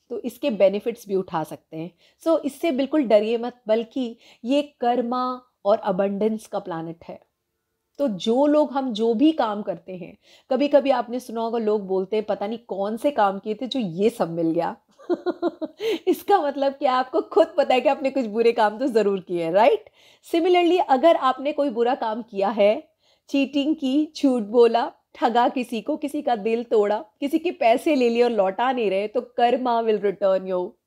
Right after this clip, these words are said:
with the full of baggage। यानी आपको सैटर्न भगवान मल्टीप्लाई करके देने वाले हैं। So, make sure कि आप जब भी कोई काम करें, किसी का कभी भी मुनाफा ना मारें। अगर आप किसी से एस्ट्रोलॉजी भी ले-, करवा रहे हैं, उन्हें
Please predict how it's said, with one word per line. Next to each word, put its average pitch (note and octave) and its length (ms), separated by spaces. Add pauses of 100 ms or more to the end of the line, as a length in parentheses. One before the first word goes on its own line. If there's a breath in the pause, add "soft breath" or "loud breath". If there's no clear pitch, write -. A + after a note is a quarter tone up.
(240)
with F#3+ 180
the A3+ 120 (140)
full G#3+ 220
of F3+ 180
baggage। E3 500 (520)
यानी G3+ 320
आपको G#3 600
सैटर्न B3 680
भगवान F#3+ 480 (340 soft breath)
मल्टीप्लाई B3 600
करके G#3+ 300
देने E3+ 260
वाले D#3+ 280
हैं। F3 100 (440 soft breath)
So, C#4 120
make C4 460
sure C4+ 240
कि F4 80
आप G#3+ 260
जब G#3+ 180
भी D4 140
कोई C#4+ 180
काम G#3 320
करें, G3+ 300
किसी B3 240
का B3 180
कभी B3+ 540
भी D#4 100
मुनाफा F#3+ 440
ना F3 120
मारें। E3+ 360 (600 soft breath)
अगर B3+ 220
आप D4 160
किसी D4 280
से F4 160
एस्ट्रोलॉजी C4+ 580
भी D4+ 140
ले-, B3+ 160
करवा A3 300
रहे G#3 120
हैं, A3+ 60
उन्हें A#3+ 180